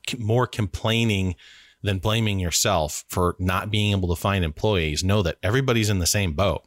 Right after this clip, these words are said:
As Brandon Vaughn said when we did his, um, podcast talking about his, uh, March to Million, uh, the new service businesses he's growing and then broadcasting on YouTube for you guys to watch. He's gotta find employees too, right? So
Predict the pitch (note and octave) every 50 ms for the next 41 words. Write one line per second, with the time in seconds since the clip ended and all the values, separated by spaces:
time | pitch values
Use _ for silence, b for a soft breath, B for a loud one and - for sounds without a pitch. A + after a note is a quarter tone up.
0 | - _ - D#2+ - - F2 F2 F2+ F#2 F2+ E2 D#2+ D2+ E2+ E2+ F#2 F#2+ F#2 -
1 | - E2 D2+ D2+ D#2 D#2+ D2+ D#2 D#2 D#2 - E2+ D#2+ D2+ D#2+ D#2+ D#2 D2+ - -
2 | - D#2 D2+ C#2+ C#2+ C#2+ - _ B B B B - F#2+ F2+ E2+ - - E2+ D#2
3 | D2 - - - - - b b b b b b b b b b _ - - F#2+
4 | D#2 - - F2+ E2 D#2 D#2+ D#2 D2 D2 D2 D2+ - - - - - D#2+ D2 D2+
5 | D2 E2 E2+ F2 F#2 - - - - D#2 D#2 E2 F2 F2 F#2 F2+ D2+ D2 C#2+ D#2
6 | - B B B B B B B B B B B B - C#2+ D2 D2 C#2+ D#2 D#2
7 | E2 E2+ D#2+ - G2+ F#2+ F2 E2 - - - D2+ C#2+ D2+ D2+ - - D#2 D2+ D2+
8 | D2 D2 - - - - F2+ E2+ F2+ F#2 G2 G2 F2+ E2 D#2 D2+ D2+ D2+ D2+ D2
9 | C#2+ C#2+ C#2+ C#2+ - _ _ _ _ _ _ _ _ _ _ _ _ _ _ _
10 | - E2+ D#2+ D2+ D2+ D#2+ F2 F#2+ F2+ - - D#2+ D2+ - - - F2 D#2 D2 C#2+
11 | D2 D2 F2+ C3 - - - D2+ C#2 C#2 - - D2+ C#2 D2 D2 D2+ C#2+ C#2+ -
12 | - - C#2+ C#2 C2+ C2 - - G2 F2+ - F#2 E2 D#2+ - _ _ - - D2
13 | C#2+ C#2+ C#2+ C#2 - - C2+ C2+ C#2 - - - B2 F2 D2 C2+ C#2 - - -
14 | E2 D#2+